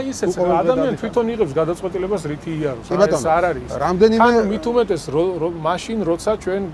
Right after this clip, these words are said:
Speaker 1: ფაქტურად ისეთ საზოგადოებრივი ტრანსპორტი გვეყოლება, რომელიც, რა ვიცი, შეიძლება ევროპაში დავიტრაბახოთ,
Speaker 2: კი, ბატონო.
Speaker 1: ერთ-ერთი
Speaker 2: ეს
Speaker 1: საუკეთესო
Speaker 2: მარშრუტ-,
Speaker 1: ახალი ის
Speaker 2: მარშრუტკები
Speaker 1: ტრანსპორტი.
Speaker 2: როდიდან აღარ ივლის, ე, ასეთ გამზირებზე?
Speaker 1: ო, მარშრუტკებს, რაც შეეხება, ამ მიმართულებითაც გვაქვს ჩვენ რეფორმები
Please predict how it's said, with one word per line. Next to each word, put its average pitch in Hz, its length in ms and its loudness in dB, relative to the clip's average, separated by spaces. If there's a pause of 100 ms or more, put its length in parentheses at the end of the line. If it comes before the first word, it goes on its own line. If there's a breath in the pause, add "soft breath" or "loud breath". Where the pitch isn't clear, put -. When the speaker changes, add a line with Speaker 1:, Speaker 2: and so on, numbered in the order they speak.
Speaker 1:
ფაქტურად 160 520 -2 (340 loud breath)
ისეთ 156 340 -4
საზოგადოებრივი 151 640 -2
ტრანსპორტი 131 460 -8
გვეყოლება, 151 480 -4
რომელიც, 165 460 -4 (100)
რა 135 160 -6
ვიცი, - 180 -10
შეიძლება 151 400 -4
ევროპაში 139 400 -4
დავიტრაბახოთ, 143 480 -2
Speaker 2:
კი, - 80 -4
ბატონო. - 80 -2
Speaker 1:
ერთ-ერთი 151 320 -6
Speaker 2:
ეს 214 80 -10
Speaker 1:
საუკეთესო 160 560 0
Speaker 2:
მარშრუტ-, 165 320 2
Speaker 1:
ახალი 170 240 0
ის 170 160 -4
Speaker 2:
მარშრუტკები 185 480 -4
Speaker 1:
ტრანსპორტი. 185 280 2
Speaker 2:
როდიდან 156 320 0
აღარ 143 240 -2
ივლის, 135 340 -4
ე, 127 140 -8 (120)
ასეთ 110 240 -8
გამზირებზე? 107 540 -12 (260)
Speaker 1:
ო, 165 160 -4 (240)
მარშრუტკებს, 185 580 -4
რაც 156 220 -2
შეეხება, 170 520 -4
ამ 139 180 -2
მიმართულებითაც 175 640 -6
გვაქვს 139 320 0
ჩვენ 123 240 -8
რეფორმები 131 680 -6